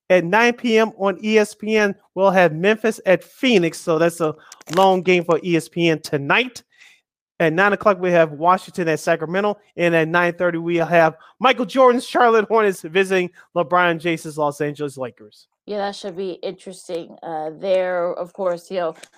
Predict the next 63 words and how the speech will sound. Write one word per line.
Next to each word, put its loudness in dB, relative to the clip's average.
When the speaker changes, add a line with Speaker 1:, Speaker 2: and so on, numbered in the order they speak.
Speaker 2:
uh, 2
the 2
bowl 6
commitments -8
is -12
why -2
there's -2
only -4
one, -8
uh, -6
nine -4
o'clock -4
Speaker 1:
Mm-hmm. -4
Speaker 2:
game -8
for -10
E -8
S -8
P -16
N -10
tonight. -14
Uh, 0
no -2
games -10
tomorrow, -2
tomorrow -6
night, -4
Christmas -10
Eve, -12
Saturday. -4
But 0
Sunday, -4
of -10
course, -2
you -12
got -4
the, 0
the, -10
the -12
quintuple -2
header, -4
as -4
you -8
say, -4
on -4
A -8
B -12
C. -6
These, -8
these -8
games -8
will -8
both -2
be -10
simulcast -4
on -10
A -6
B -14
C -14
and -12
E -8
S -8
P -12
N. -4